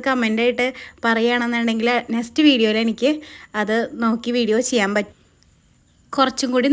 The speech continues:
നല്ല വീഡിയോ ആക്കിയിട്ട് വീണ്ടും വീണ്ടും നമുക്ക് ഇടാൻ പറ്റും. ഏഹ്, അപ്പോൾ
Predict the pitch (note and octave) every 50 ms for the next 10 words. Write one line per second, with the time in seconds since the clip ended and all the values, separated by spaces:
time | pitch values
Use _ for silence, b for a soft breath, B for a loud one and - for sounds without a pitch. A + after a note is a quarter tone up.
0 | D4 C4 A#3+ A#3+ A#3+ B3 B3+ C4+ B3+ A#3+ A3 A3+ A3+ A#3 A#3 A#3 A3+ G3 A#3 C#4
1 | C#4+ B3+ A#3 A3+ A3+ A#3 A#3+ A#3 A3+ A#3 A#3+ A#3 A3+ A#3 A#3 G#3+ G#3 G3+ G3+ G3+
2 | G3 - - - - - _ B B B B B B B B B - G#3 G#3 G#3
3 | G#3 G3+ G3 G3 G3 - - - G3+ G#3 G3+ A3 G#3+